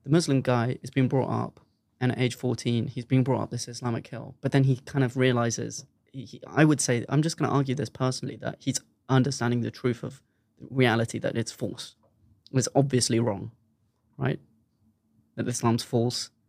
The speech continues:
Christianity's false. He has to do a lot of work to go back down and, and up again. And so for me, it was easier because I was raised from a young age, everything integrated to the fact that there is no God and so on. So all my artistic experience, optimism about the world, all of this to say,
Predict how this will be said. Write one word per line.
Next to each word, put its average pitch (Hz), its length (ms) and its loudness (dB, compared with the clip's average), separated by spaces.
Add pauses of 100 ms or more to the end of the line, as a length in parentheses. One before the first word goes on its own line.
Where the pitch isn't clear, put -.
(380)
Christianity's 123 480 -2
false. 113 280 -2
He 135 60 -2
has 135 220 -2
to 120 60 -12
do 120 120 0
a 110 40 2
lot 120 180 2
of 117 100 -6
work 120 180 -2
to - 80 -20
go 120 120 0
back 113 160 -6
down 113 220 -2
and, 110 180 -4
and 117 200 -4
up 117 160 -4
again. 117 380 -6 (140)
And 127 120 4
so 123 200 2
for 131 160 0
me, 143 260 6
it - 100 -2
was 120 160 -4
easier 120 360 -4 (480)
because 131 200 -2
I 120 80 4
was 110 200 0
raised 131 240 0
from 120 160 -6
a - 20 0
young 131 300 4
age, 131 420 -4 (380)
everything 113 320 -6
integrated 117 540 -4
to - 80 -20
the - 60 -18
fact - 220 -4
that - 200 -8
there 113 140 -10
is - 160 -16
no - 60 -14
God - 200 -14
and 104 120 -10
so - 100 -6
on. 110 120 0
So 131 140 4
all 151 180 6
my 127 160 4
artistic 120 380 -2
experience, 123 440 -2 (240)
optimism 113 400 -4
about 107 180 -4
the 113 60 -4
world, 113 320 0
all 143 160 6
of 139 100 -4
this - 140 -10
to - 120 -10
say, 120 440 -2